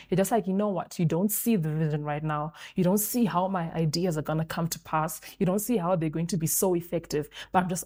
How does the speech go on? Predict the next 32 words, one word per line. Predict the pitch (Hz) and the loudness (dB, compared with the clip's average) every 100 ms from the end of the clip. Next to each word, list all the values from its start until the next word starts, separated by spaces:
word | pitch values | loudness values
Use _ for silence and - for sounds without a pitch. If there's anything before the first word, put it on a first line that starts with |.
| - | -2
asking | 190 202 - 175 | -2 -2 0 2
you | 165 170 | 2 2
to | 202 | -2
have | 160 160 185 | 0 -2 -2
faith | - - 156 208 - - - - | -4 -2 0 -2 -6 -20 -10 2
in | 202 | 4
the | 165 | 4
vision, | 147 165 160 147 | 2 0 -2 -2
have | 170 180 | -2 -2
faith | - 180 | -2 0
in | 170 | 0
this | 160 165 | -2 -2
idea, | 165 156 160 170 | -2 0 0 0
have | 156 170 | 0 -2
faith | - 170 170 | -2 -4 -2
in | 156 | -2
this | 160 | -2
plan. | - 190 170 175 170 - - | -2 0 0 -2 -6 -10 -2
Let's | 190 | 0
just | 180 170 165 | 2 0 0
run | 160 165 | 0 0
with | 151 | -2
it." | - - - - | -8 -16 -16 -2
And | 190 170 | 2 4
when | 160 226 240 247 - | 4 2 0 -2 -6
it | 185 | -2
is | 170 - | -2 -2
successful, | 165 - - 185 - 151 151 _ - | -4 0 0 0 -2 -6 -6 _ -2
you | 156 185 190 | 4 4 4
will | 175 170 170 | 2 0 0
trust | 170 - 160 147 - - | -2 0 0 0 -12 -4
that | 151 - | -2 -2